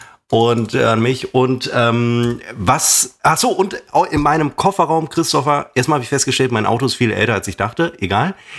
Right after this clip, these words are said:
In meinem Kofferraum liegt immer noch, äh, der, äh, Spazierstock, der Gehstock, den ich, der war auch nie ein Gehstock, es war ein Stock vom Regenschirm,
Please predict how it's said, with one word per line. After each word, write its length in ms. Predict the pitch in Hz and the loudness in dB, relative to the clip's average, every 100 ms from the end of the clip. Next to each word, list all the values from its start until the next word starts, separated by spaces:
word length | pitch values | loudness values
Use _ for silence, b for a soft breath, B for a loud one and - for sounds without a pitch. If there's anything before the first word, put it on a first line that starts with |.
| B | B
In 120 | - 123 | -2 0
meinem 380 | 117 117 110 | 2 2 -2
Kofferraum 580 | - 208 - 78 76 - - _ - | -2 -2 -2 -4 -8 -12 -16 _ -2
liegt 360 | 110 110 - - | -2 -2 -12 -2
immer 280 | 151 180 185 | 2 4 2
noch, 420 | 185 214 - - _ _ _ _ _ _ _ _ _ _ | 2 0 -6 -18 _ _ _ _ _ _ _ _ _ _
äh, 360 | 117 117 120 117 | 0 2 0 0
der, 540 | 117 113 110 107 - | 0 0 0 -2 -4
äh, 60 | 113 | -6
Spazierstock, 840 | - 120 - 143 160 - 220 - - _ _ _ _ _ | -4 -4 -4 -4 -2 -2 -4 -6 -20 _ _ _ _ _
der 140 | 110 107 | 0 2
Gehstock, 540 | 113 147 - 214 - _ _ - | 0 0 0 -2 -4 _ _ -2
den 160 | 117 | 0
ich, 300 | 123 120 - - | 0 -4 -12 -18
der 380 | - 85 90 80 76 | -12 -2 -2 -2 0
war 80 | 104 | 0
auch 160 | 120 | 2
nie 140 | 110 123 | 0 0
ein 40 | |
Gehstock, 400 | 113 143 147 147 | 2 0 0 0
es 160 | 104 - | -2 0
war 140 | 107 | 0
ein 180 | 101 95 | 2 -2
Stock 260 | - 131 - | -2 -4 -2
vom 140 | 101 | -2
Regenschirm, 520 | 101 127 143 156 175 | 0 0 0 0 0